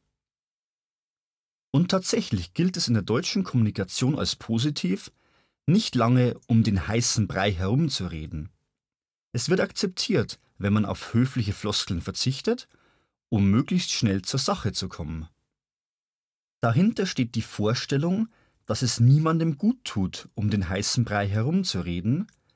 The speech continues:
und dass es auf lange Sicht besser ist, direkt zu sein. So spart man allen Beteiligten etwas Zeit und kann eine Diskussion abkürzen. Es ist effizienter.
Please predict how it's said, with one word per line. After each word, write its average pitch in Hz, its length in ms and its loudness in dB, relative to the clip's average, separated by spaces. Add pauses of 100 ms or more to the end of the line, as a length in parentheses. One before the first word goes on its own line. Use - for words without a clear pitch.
(540)
und 110 180 0
dass 113 140 0
es 123 100 -4
auf - 220 -8
lange 107 340 2
Sicht - 340 -6
besser - 320 -4
ist, - 400 -4 (400)
direkt 160 400 0
zu - 160 -4
sein. 82 440 -6 (1500)
So - 240 -2
spart 95 500 -4
man 135 140 4
allen 170 300 0
Beteiligten 113 680 -2
etwas - 400 -6
Zeit 104 440 -4 (320)
und 107 220 -4
kann 107 180 -2
eine 113 160 2
Diskussion 117 580 -4
abkürzen. - 720 -8 (640)
Es - 140 -6
ist - 160 -4
effizienter. 123 800 -2